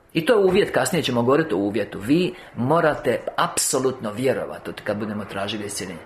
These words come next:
Da ja ne želim da vi patite. Vi morate to vjerovati. Da ja imam moći i ljubavi da vas iscijelim. To ako ti ne vjeruješ, ne možete iscijeliti, to je bila prisila.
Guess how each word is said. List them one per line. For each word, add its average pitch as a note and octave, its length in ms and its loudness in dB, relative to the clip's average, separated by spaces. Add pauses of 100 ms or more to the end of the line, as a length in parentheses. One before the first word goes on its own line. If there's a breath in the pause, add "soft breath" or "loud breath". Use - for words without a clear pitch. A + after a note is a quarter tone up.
(280 loud breath)
Da B2+ 60 4
ja F#3 220 6
ne F3 240 4
želim D#3+ 520 4
da B2 120 4
vi A2+ 220 -2
patite. - 420 -8 (720)
Vi G3 180 2
morate G3 460 4
to F3+ 220 2
vjerovati. D3 300 2
Da D3 140 4
ja G#3 300 4
imam F#3+ 500 6
moći A#3 500 4 (440 loud breath)
i F3 120 2
ljubavi F3 580 6
da C3 120 4
vas A2+ 280 2
iscijelim. A#2 360 -2
To A#3+ 140 2
ako G#3 240 2
ti A3+ 200 0
ne G#3 120 4
vjeruješ, A3+ 420 2
ne E3+ 220 4
možete F3 460 4
iscijeliti, D3+ 440 2
to D#3+ 60 6
je D#3+ 40 2
bila D#3+ 180 4
prisila. - 500 -2